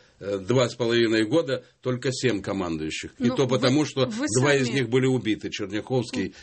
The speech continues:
Speaker 1: и Ватутин. Вот вам пример того.
Speaker 2: Анатолий Сергеевич, ну вы, вы сами принимали решения и в мирное время, и во время, там, скажем так, военное.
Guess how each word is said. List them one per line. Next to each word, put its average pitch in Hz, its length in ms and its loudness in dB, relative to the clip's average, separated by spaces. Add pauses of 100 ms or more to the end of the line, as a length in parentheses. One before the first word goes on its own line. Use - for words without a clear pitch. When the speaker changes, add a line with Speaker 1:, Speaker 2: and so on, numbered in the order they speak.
Speaker 1:
и 117 100 2
Ватутин. 104 500 -2 (160)
Вот 165 200 0
вам 180 180 0
пример 156 440 0 (280)
того. 117 360 0 (340)
Speaker 2:
Анатолий 240 380 0
Сергеевич, 185 420 -4
ну 226 180 2
вы, 233 380 0
вы 214 220 0
сами 240 340 2
принимали 196 520 0
решения 175 600 -2
и 226 400 0 (320)
в 180 120 -4
мирное 294 500 2
время, 240 460 0
и - 320 -2
во 196 220 -2
время, 202 580 -2 (340)
там, 156 160 -18
скажем 202 380 -4
так, 156 200 -12
военное. 190 680 0